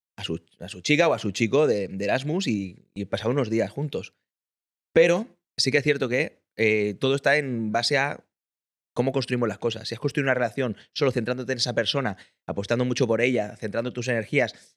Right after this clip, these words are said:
muchas veces habéis sido culo y mierda, uña y carne, y luego descubres que hay un universo más ahí fuera, pues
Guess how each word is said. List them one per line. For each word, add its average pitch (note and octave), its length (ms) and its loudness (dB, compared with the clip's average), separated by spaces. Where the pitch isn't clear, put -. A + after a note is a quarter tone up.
muchas B2 340 2
veces B2 400 0
habéis A2 200 0
sido B2+ 140 2
culo C#3 180 2
y B2+ 40 2
mierda, C3 320 2
uña C3 160 0
y A#2+ 40 -4
carne, B2+ 360 -2
y A#2+ 100 6
luego D3 180 8
descubres B2 400 2
que - 80 0
hay C3+ 80 2
un D3 60 -4
universo C#3+ 340 0
más C3 160 -2
ahí A#2+ 160 2
fuera, C3 400 2
pues F2+ 420 0